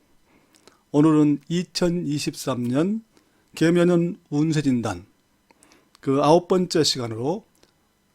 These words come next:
원숭이띠 신금의 운세를 강점과 약점,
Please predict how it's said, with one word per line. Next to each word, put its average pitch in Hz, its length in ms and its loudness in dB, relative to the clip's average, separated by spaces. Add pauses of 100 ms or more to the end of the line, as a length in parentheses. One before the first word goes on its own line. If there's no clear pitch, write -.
(120)
원숭이띠 160 1080 2
신금의 190 760 -2
운세를 127 480 -4 (960)
강점과 123 880 -4
약점, 175 560 -4